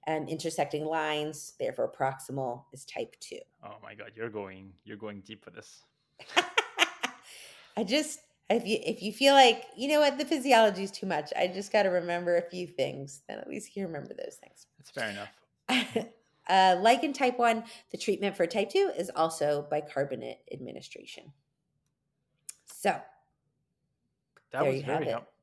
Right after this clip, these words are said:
Speaker 2: yeah, that was actually very helpful. Thank you, Daphna. This, this is, I'm sure, I'm sure it clarifies a lot of things. Things, one more question for you, if you don't mind. The, the, we, we said that in type one, the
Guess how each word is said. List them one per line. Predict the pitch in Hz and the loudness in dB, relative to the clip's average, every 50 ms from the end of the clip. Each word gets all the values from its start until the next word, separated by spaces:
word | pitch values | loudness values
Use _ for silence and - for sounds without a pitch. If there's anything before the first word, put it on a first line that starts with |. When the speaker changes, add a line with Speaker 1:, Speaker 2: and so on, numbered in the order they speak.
| _ _ _ | _ _ _
Speaker 2:
yeah, | 123 131 196 175 104 95 98 104 | -6 -4 -4 -4 -4 -8 -8 -6
that | 120 151 | -4 -4
was | 175 147 131 | -4 -6 -8
actually | 143 143 - - 165 | -10 -10 -10 -14 -12
very | 156 160 160 160 | -12 -10 -10 -10
helpful. | 147 147 165 175 - - - - _ _ | -8 -10 -12 -12 -14 -16 -16 -16 _ _
Thank | _ 139 139 139 | _ -12 -12 -12
you, | - 107 | -14 -16
Daphna. | 101 92 - _ - 101 95 | -16 -18 -20 _ -20 -18 -18
This, | 101 104 - - - - - _ - | -18 -18 -18 -20 -20 -20 -20 _ -20
this | - 110 101 - - | -20 -20 -20 -16 -16
is, | 107 101 98 - - _ _ _ _ _ _ _ _ _ _ _ | -16 -16 -16 -20 -20 _ _ _ _ _ _ _ _ _ _ _
I'm | 110 107 | -16 -16
sure, | - - 110 104 101 - - - | -10 -10 -8 -8 -10 -12 -14 -14
I'm | 107 107 | -14 -14
sure | 101 - - 110 104 101 98 - 110 | -12 -10 -8 -8 -8 -8 -10 -14 -18
it | 107 _ _ | -20 _ _
clarifies | - - 107 104 101 - 104 101 98 101 | -14 -12 -10 -10 -10 -12 -12 -14 -12 -12
a | 101 | -10
lot | 98 95 | -10 -10
of | 98 - | -10 -12
things. | _ 95 98 101 98 - - _ _ _ _ | _ -16 -16 -16 -18 -20 -20 _ _ _ _
Things, | - 117 139 147 139 | -6 -6 -6 -6 -4
one | 117 110 127 147 | 0 0 0 2
more | 151 135 | 0 -4
question | 127 - - 135 139 - 131 | -4 -4 -6 -6 -6 -6 -10
for | 107 - 107 | -8 -6 -4
you, | 104 | -4
if | 101 - | -4 -4
you | 113 | -4
don't | 107 104 | -4 -2
mind. | 107 104 101 98 90 | -2 -2 -4 -2 -2
The, | 104 104 101 104 - _ _ | -2 0 0 -2 -4 _ _
the, | 113 110 104 104 104 101 101 104 104 | -4 -2 -2 -2 -2 -2 -4 -4 -8
we, | 107 107 110 113 | -8 -10 -10 -8
we | 110 107 110 | -8 -8 -10
said | 107 - 139 147 160 135 | -6 -4 -4 -4 -2 -2
that | 113 110 107 - | -2 -4 -4 -4
in | - 120 107 104 | -8 -10 -8 -8
type | - 104 101 - _ | -6 -8 -8 -8 _
one, | 117 117 117 113 110 | -4 -4 -4 -4 -4
the | 98 101 98 98 98 98 | -6 -6 -6 -6 -6 -8